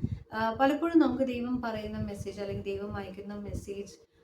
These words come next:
ആ, നമുക്ക് ഒരിക്കലും അത് മനസ്സിലാക്കാൻ സാധിക്കില്ല. ഇപ്പം ഞാനിവിടെ ക-, കമ്മ്യൂണിക്കേഷൻ സ്റ്റഡീസിൻ്റെയും മാനേജ്മെന്റ് സ്റ്റഡീസിൻ്റെയും, ആ, പേര് പറയാൻ കാരണം അവർക്ക് ഒരു, ആ,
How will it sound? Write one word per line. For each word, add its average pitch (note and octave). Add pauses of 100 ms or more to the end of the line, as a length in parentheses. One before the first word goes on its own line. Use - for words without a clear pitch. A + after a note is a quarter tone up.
(140)
ആ, G#3+
നമുക്ക് B3+
ഒരിക്കലും G#3+
അത് G3+
മനസ്സിലാക്കാൻ G3
സാധിക്കില്ല. E3 (360)
ഇപ്പം -
ഞാനിവിടെ D4
ക-, C4
കമ്മ്യൂണിക്കേഷൻ B3
സ്റ്റഡീസിൻ്റെയും C4
മാനേജ്മെന്റ് A#3
സ്റ്റഡീസിൻ്റെയും, A3 (140)
ആ, G#3
പേര് G#3
പറയാൻ G#3+
കാരണം F3+ (260)
അവർക്ക് C4+
ഒരു, B3
ആ, G#3